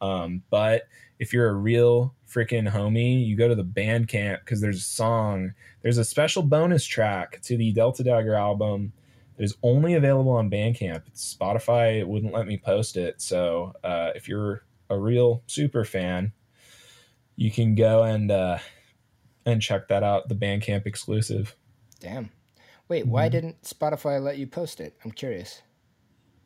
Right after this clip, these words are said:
Speaker 1: Uh, copyright things.
Speaker 2: Ah,
Speaker 1: I,
Speaker 2: okay.
Speaker 1: I sampled a bunch of, uh, Simpsons.
Speaker 2: Oh.
Speaker 1: Are you, are you aware of, uh, Simpsons Wave?
Speaker 2: I want to be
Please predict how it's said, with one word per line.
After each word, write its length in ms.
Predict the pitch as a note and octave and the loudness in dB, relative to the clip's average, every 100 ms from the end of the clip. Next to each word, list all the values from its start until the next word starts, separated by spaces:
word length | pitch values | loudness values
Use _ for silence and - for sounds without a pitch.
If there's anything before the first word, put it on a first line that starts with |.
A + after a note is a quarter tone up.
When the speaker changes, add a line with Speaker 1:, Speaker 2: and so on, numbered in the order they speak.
| _ | _
Speaker 1:
Uh, 680 | C3+ C3+ C3 B2+ B2+ B2 A#2+ - | 2 4 6 6 4 4 2 0
copyright 680 | A2 G#2+ A#2 A#2 A2+ A2 - _ - | -2 0 4 6 6 4 -4 _ -2
things. 420 | A#2 A2+ A2+ A2+ | 0 2 2 2
Speaker 2:
Ah, 360 | A2 G#2+ G#2 G2 | -2 -6 -10 -6
Speaker 1:
I, 100 | A2 | -6
Speaker 2:
okay. 160 | A2+ A2 | -4 -2
Speaker 1:
I 40 | |
sampled 400 | A2+ - A2+ B2+ | -2 -2 -2 0
a 60 | A#2+ | 2
bunch 260 | A2 G#2+ A#2 | 2 0 0
of, 160 | G2+ | 0
uh, 220 | F#2+ E2 | 0 -2
Simpsons. 840 | - - A2+ A2+ C3+ C#3 D3+ - - _ _ _ - | -4 -4 -2 -2 0 2 2 0 -10 _ _ _ -6
Speaker 2:
Oh. 300 | B2 F#3 A#3 | -2 0 0
Speaker 1:
Are 40 | |
you, 300 | A#2 C#3 C#3+ B2 | 0 -2 -2 0
are 40 | |
you 200 | C3+ D#3 | 4 6
aware 320 | C#3 C3 C3+ | 6 4 4
of, 240 | C3+ A2+ A2 | 4 4 2
uh, 220 | G#2 G2 | 2 0
Simpsons 520 | - B2 B2+ C#3 B2+ | -2 0 0 2 4
Wave? 440 | C3+ C#3 D3+ D3 _ _ _ _ _ _ _ _ _ _ - | 4 2 0 -2 _ _ _ _ _ _ _ _ _ _ -6
Speaker 2:
I 220 | A2 A2+ | -4 -4
want 440 | F#2+ G2+ B2 C3 | -8 -6 -6 -6
to 100 | A2+ | -10
be 420 | F#2 F#2 F2 F2 | -10 -10 -10 -12